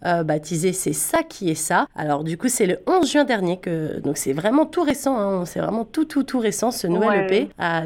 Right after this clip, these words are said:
Speaker 1: donc tu as sorti ce, ce nouveau projet qui s'appelle C'est ça qui est ça. Alors Valérie, est-ce que tu peux nous expliquer ce qui t'a motivée à réaliser ce nouvel E P de quatre nouveaux morceaux ?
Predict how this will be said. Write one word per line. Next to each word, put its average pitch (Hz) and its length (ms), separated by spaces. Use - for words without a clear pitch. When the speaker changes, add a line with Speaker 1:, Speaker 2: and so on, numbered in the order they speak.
Speaker 1:
donc 170 180
tu 185 100
as 180 40
sorti 175 380
ce, 185 600
ce - 240
nouveau 226 240
projet 180 340
qui - 80
s'appelle 165 260
C'est - 160
ça 214 200
qui 294 120
est 175 60
ça. 226 340
Alors 180 160
Valérie, 220 260
est-ce 330 140
que - 80
tu - 140
peux 294 100
nous 233 220
expliquer 294 460
ce 294 100
qui - 100
t'a 214 160
motivée 233 560
à 214 100
réaliser 170 380
ce 214 200
nouvel 175 340
E 160 60
P 262 200
de 165 140
quatre 339 320
nouveaux 196 240
morceaux ? 165 380